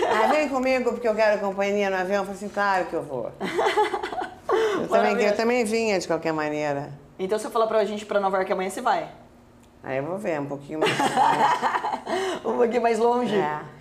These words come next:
Speaker 2: Mas dá pra ir sem mala também, compra tudo lá.
Speaker 1: É verdade, aí tem que ter muitos dólares.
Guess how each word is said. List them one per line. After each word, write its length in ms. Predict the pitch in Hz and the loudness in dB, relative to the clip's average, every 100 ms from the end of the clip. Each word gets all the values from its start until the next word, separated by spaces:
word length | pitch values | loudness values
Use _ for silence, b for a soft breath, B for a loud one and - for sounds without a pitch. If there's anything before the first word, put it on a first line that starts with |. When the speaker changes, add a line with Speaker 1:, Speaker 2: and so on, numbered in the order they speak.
| B B | B B
Speaker 2:
Mas 140 | 277 285 | -4 -2
dá 80 | |
pra 180 | 320 330 | 2 2
ir 40 | 349 | 2
sem 160 | 302 | 0
mala 260 | 277 240 254 | 2 2 2
também, 260 | 196 196 214 | -2 -6 -8
compra 240 | 214 233 | -8 -8
tudo 180 | 247 220 | -6 -6
lá. 180 | 180 - - - | -6 -8 -20 -10
Speaker 1:
É 40 | 156 | -6
verdade, 400 | 180 147 131 139 | 0 2 2 2
aí 120 | 147 | 0
tem 140 | 180 | 0
que 60 | 185 | 0
ter 80 | 180 | 0
muitos 300 | 190 240 180 | 0 -2 0
dólares. 840 | 147 131 135 135 101 120 - - | 4 4 4 2 -2 -8 -14 -14